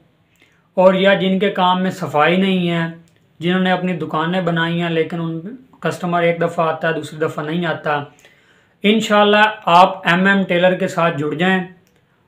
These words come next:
आपका जो भी मसला है, हमारे ग्रुपों में सीनियर उस्ताद हैं, हमारे प्लेटफॉर्म पे जो है वो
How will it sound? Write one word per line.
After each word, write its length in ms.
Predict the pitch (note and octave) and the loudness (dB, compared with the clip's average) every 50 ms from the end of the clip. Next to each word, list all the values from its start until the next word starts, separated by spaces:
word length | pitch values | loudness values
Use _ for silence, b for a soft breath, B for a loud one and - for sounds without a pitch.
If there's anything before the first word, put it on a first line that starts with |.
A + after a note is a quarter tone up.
| _ _ - | _ _ -4
आपका 580 | - D#3+ E3 F3+ F#3+ F#3+ - - G#3+ G3+ G3 F#3+ | 0 4 6 4 4 4 2 0 2 4 4 4
जो 320 | F3 C#3 D#3+ F3 F3+ F#3+ | 2 0 0 2 2 2
भी 140 | F#3 F#3+ G3+ | 2 2 2
मसला 360 | F#3 F3 E3+ - - F#3+ F#3 | 0 0 -2 -2 0 2 4
है, 260 | F3 D#3 D3+ D#3+ E3 E3+ | 4 4 4 2 2 0
हमारे 600 | D#3+ D#3 D#3 D#3+ D#3+ E3 E3+ E3+ F3 E3+ E3+ D3+ C#3+ | 0 -2 -2 -2 -2 0 0 0 0 -2 -4 -4 -6
ग्रुपों 340 | D#3 E3 D#3 - - F3 E3+ | -6 -6 -6 -6 -6 -6 -4
में 160 | E3+ E3+ E3 | -4 -6 -6
सीनियर 340 | - - E3+ D#3+ E3 E3+ E3+ | -8 -8 -8 -8 -6 -6 -8
उस्ताद 480 | D#3+ - - - D3 C#3+ C#3+ D3 C#3+ | -8 -8 -6 -2 0 0 0 0 -2
हैं, 320 | D3+ D3+ D3+ D3+ D3+ - b b b b b b b b b - | -2 -4 -4 -4 -6 -8 b b b b b b b b b -10
हमारे 260 | D#3+ D#3 D#3 D#3+ D#3+ | -6 -2 0 0 0
प्लेटफॉर्म 640 | D3+ - E3 D#3 D#3 D3+ - - D#3 D#3 D#3+ D#3 D3+ | -2 -2 -2 -2 -2 -2 -4 -6 -6 -6 -6 -6 -6
पे 120 | E3+ D#3+ | -6 -4
जो 180 | D3+ D#3+ D#3 D#3 | -2 -2 -2 0
है 260 | D#3 D#3 D#3 D#3 D#3+ | 0 0 0 0 -2
वो 600 | F#3 G#3+ E3+ C#3+ D#3 D#3 D#3 D#3 D#3+ F#3 - b | -4 -6 -6 -4 0 0 2 2 0 -2 -4 b